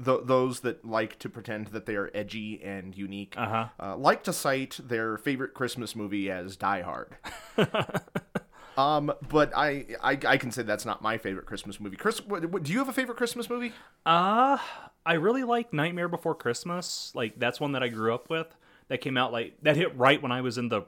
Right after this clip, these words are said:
Speaker 2: right time for that movie, when I was in, like, my early teens or so, maybe, or, like, late tweens, whatever you wanna call that period. So that, that hit ju-, at, like, just the right time for me to, to really dive into that, and that's kind of been a favorite movie of mine, just in general.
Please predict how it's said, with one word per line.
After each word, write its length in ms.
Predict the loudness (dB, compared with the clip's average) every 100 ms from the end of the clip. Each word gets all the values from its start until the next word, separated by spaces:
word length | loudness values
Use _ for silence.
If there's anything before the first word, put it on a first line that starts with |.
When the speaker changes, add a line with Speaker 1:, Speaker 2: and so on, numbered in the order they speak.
| 0
Speaker 2:
right 340 | 4 4 4
time 300 | -8 -6 -6
for 200 | -4 -2
that 120 | -2
movie, 300 | -4 -6 -6
when 120 | -4 -4
I 100 | -6
was 120 | -6
in, 80 | -8
like, 180 | -8
my 220 | -10 -12 -12 _ _ _ _ _ _ _ _ _ -8
early 280 | -4 -4 -6
teens 380 | -8 -10 -8 -8
or 100 | -8
so, 220 | -4 -4
maybe, 380 | -4 -6 -6 -6
or, 180 | -8
like, 180 | -10 -14 _ -8
late 260 | -6 -6 -8 _ _ _ _ _ _ -14
tweens, 480 | -10 -6 -8 -8
whatever 240 | -8 -6 -6
you 100 | -6
wanna 160 | -8
call 160 | -6 -6
that 140 | -6
period. 260 | -6 -4 -6 -10 -20 -20 -20 -12
So 180 | -2 2
that, 180 | 4
that 120 | 4 6
hit 220 | 4 4
ju-, 160 | -2 0
at, 220 | -2 0
like, 200 | -4 0
just 220 | -2 0
the 80 | 2
right 160 | 2
time 220 | 0 -4 -2
for 100 | -4
me 140 | -2
to, 240 | -2 -4
to 120 | -6 -2
really 360 | 0 0 -2 -8 -4
dive 200 | -4 -2
into 180 | -4 -2
that, 220 | -2 -2
and 60 | -4
that's 160 | -8
kind 160 | -8 -6
of 60 |
been 120 | -6 -6
a 40 |
favorite 320 | -6 -6 -8
movie 300 | -10 -12 -8
of 100 | -8
mine, 240 | -8 -12 -12
just 240 | -12 -10
in 140 | -10
general. 320 | -8 -10 -12